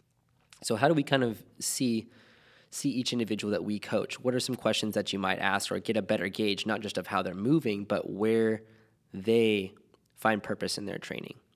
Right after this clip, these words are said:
where they find, like, they can open their box of what they're capable of?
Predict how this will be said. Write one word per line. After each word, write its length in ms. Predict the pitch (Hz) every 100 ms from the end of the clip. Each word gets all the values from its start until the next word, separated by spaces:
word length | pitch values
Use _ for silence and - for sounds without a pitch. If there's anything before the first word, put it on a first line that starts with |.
| _
where 140 | 101
they 140 | 104 110
find, 480 | - 98 92 95 95
like, 160 | 95
they 160 | 98 98
can 280 | 104 95 92 _ _ 117
open 260 | 117 110
their 140 | 104 95
box 460 | 98 92 - -
of 200 | - 95
what 180 | 95 -
they're 280 | 101 110 110 _
capable 440 | - 107 - 107 -
of? 280 | - -